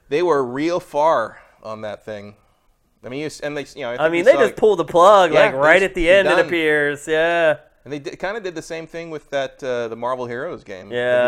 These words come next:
Speaker 1: that Gazillion was, was on.
Speaker 2: It's like
Speaker 1: I
Speaker 2: it,
Speaker 1: like that game a lot.
Speaker 2: at a certain
Speaker 1: Yeah.
Speaker 2: point, it's just called cutting your losses.
Speaker 1: Pretty much.
Speaker 2: Because they're
Speaker 1: Yeah.
Speaker 2: like, "Wait, we haven't sent all these toys into manufacturing yet? Okay. <laughs> Saved by the
Speaker 1: Yeah.
Speaker 2: bell.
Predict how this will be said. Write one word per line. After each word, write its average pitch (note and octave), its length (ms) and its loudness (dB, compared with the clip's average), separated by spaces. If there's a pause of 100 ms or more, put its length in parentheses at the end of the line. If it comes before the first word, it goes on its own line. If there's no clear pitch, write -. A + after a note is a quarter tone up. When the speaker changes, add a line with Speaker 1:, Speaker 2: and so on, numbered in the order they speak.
Speaker 1:
that A#2+ 40 -6
Gazillion A#2+ 280 -10
was, G2+ 160 -20
was F#2+ 320 -18
on. F#2+ 280 -18 (260)
Speaker 2:
It's D#3 320 -4
like G#3+ 180 2
Speaker 1:
I C#3 80 2
Speaker 2:
it, F3 60 4
Speaker 1:
like D3 220 2
that G#2+ 140 -4
game A2 180 -14
a G2+ 60 -12
lot. G2 200 -8
Speaker 2:
at D#3+ 80 0
a D3+ 40 -2
certain A#3+ 260 -2
Speaker 1:
Yeah. - 40 -20
Speaker 2:
point, A3 220 0
it's - 80 -10
just D#3 120 -10
called D3+ 220 -2
cutting C3+ 220 -8
your C#3 100 -6
losses. A#2 680 -6
Speaker 1:
Pretty D#3 140 -14
much. A#2+ 360 -10
Speaker 2:
Because F3+ 260 2
they're F3+ 100 2
Speaker 1:
Yeah. F3+ 60 2
Speaker 2:
like, E3 180 0
"Wait, F3 180 2
we D3 80 -4
haven't F3 200 2
sent F#3+ 180 2
all F3+ 60 2
these E3+ 140 -4
toys F#3 260 -2
into G3 120 -6
manufacturing G3+ 720 0
yet? A#3 360 -6
Okay. A#3 640 -4
<laughs> - 360 -20
Saved G3+ 460 -4
by A#3+ 160 4
the B3 80 0
Speaker 1:
Yeah. G#3+ 60 -4
Speaker 2:
bell. A3+ 520 4